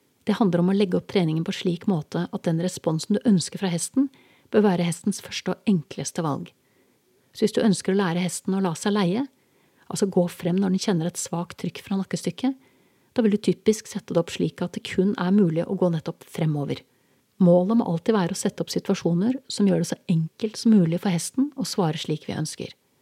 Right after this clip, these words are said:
Og med mestring og fremgang følger initiativ og mot. Innlæring skal være preget av repetisjon, forutsigbarhet og positiv forsterkning.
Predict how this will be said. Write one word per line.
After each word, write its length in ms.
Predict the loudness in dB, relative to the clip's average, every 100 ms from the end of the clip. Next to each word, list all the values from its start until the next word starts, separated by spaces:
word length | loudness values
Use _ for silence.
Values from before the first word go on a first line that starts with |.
| _ _ 2
Og 80 | 4
med 140 | 4
mestring 460 | 2 0 -4 -2 -2
og 100 | -4
fremgang 460 | 0 2 2 2 -2 -6 _ -4
følger 320 | 0 0 0
initiativ 720 | -2 -2 -4 -6 -4 -4 -4 -4
og 140 | 0 0
mot. 360 | -2 -12 -20 _ _ _ _ _ 6
Innlæring 520 | 6 6 2 0 -4
skal 220 | -4 -2
være 140 | -2 0
preget 380 | 0 0 -2 -2
av 220 | -4 -4 -6
repetisjon, 640 | -6 -6 -6 -2 2 2 -2 _ _ _ _
forutsigbarhet 920 | -6 -4 -2 -2 0 -2 -2 -4 -10 _
og 140 | -4 -4
positiv 540 | -6 -6 -6 -6 -6 -8
forsterkning. 540 | -6 -8 -8 -12